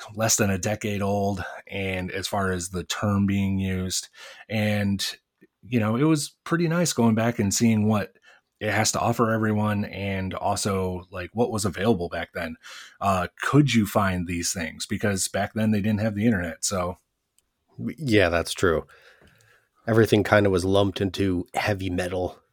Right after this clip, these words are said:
Speaker 2: right? And
Speaker 1: Right, hard rock or heavy metal.
Speaker 2: Hard rock, heavy metal. But you really saw the, the sound when you du-, when we dug into it, and we are gonna show you,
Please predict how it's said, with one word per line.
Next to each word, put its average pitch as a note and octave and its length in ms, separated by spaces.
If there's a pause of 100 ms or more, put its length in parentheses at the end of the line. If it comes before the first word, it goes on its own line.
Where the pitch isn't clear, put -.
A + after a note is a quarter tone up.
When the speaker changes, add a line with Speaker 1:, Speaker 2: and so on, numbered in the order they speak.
(800)
Speaker 2:
right? F#2+ 500
And G2+ 140
Speaker 1:
Right, F2 300
hard G2+ 420
rock F#2+ 320
or F#2+ 220
heavy F#2 260
metal. F2+ 380 (320)
Speaker 2:
Hard G#2 200
rock, G2+ 340
heavy G#2+ 260
metal. G2 520 (960)
But A2 220
you C3 140
really F3+ 320
saw B2+ 480
the, F#2+ 600
the F2 520 (420)
sound G#2 460
when B2 160
you B2 60
du-, C3+ 220
when A#2 200
we A#2+ 80
dug C#3+ 240
into A#2+ 240
it, - 20
and G2 160
we G2 140
are G#2 160
gonna G#2 200
show G#2 280
you, F2+ 280